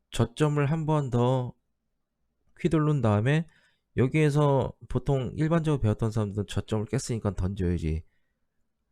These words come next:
하고 던져차-, 던졌다고 칩시다.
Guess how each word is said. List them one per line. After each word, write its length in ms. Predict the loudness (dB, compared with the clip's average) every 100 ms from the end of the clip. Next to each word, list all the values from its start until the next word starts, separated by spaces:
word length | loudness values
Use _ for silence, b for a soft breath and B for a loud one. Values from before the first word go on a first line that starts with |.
| _
하고 480 | -6 -2 -2 -4 -8 _ _ _ _ _ _ _ _ _ _ _ _ _
던져차-, 560 | 0 2 0 0 -4 -4
던졌다고 640 | -2 2 2 0 0 0 0
칩시다. 560 | -4 -10 -4 0 0